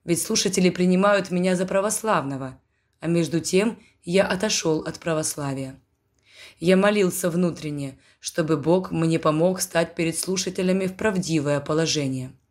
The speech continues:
Я вышел для беседы. Стали поступать записки с вопросами. Священник А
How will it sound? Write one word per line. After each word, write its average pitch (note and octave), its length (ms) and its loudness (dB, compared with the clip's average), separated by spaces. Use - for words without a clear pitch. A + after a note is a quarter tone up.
Я F3 180 6
вышел G#3 320 2
для F3+ 160 2
беседы. D#3 560 -2
Стали F3 320 2
поступать E3 540 -2
записки F3 400 -4
с - 100 -6
вопросами. D3+ 640 -2
Священник F#3 800 2
А G3 360 -2